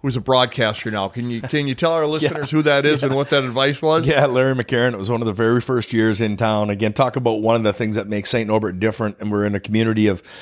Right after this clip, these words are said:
Speaker 2: I mean, people think Green Bay's a big town. It's a hundred thousand people. I mean, it's a, it's a small town relatively, but you do have this behemoth that's called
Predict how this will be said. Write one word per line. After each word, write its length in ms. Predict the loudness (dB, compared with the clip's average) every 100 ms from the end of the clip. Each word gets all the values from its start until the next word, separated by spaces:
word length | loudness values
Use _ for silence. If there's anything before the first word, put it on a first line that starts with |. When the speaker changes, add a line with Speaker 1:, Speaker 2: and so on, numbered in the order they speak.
| -18 -18 -10
Speaker 2:
I 40 | -2
mean, 100 | 2
people 240 | 2 2
think 220 | 2 0
Green 240 | 2 2 4
Bay's 240 | 2 2
a 40 | 0
big 220 | -2 -2
town. 180 | -4 -4
It's 100 | -6
a 60 | -4
hundred 260 | -2 -2
thousand 320 | -2 -4 -4
people. 380 | -4 -4 -4 -20 _ _
I 60 | -4
mean, 160 | -2
it's 340 | 0 -2 -4 -4
a, 20 | -6
it's 140 | -4
a 60 | -2
small 440 | 0 0 2 0
town 360 | 0 0 0 2
relatively, 460 | 0 0 -4 -8 -10 -8
but 360 | 0 0 0 -8 -2
you 200 | 0 2
do 180 | 2
have 260 | 4 2 2
this 280 | 0 0 -2 -6 _ _ _ _
behemoth 480 | -2 2 2 2 0
that's 200 | -2 -6
called 360 | 0 2 0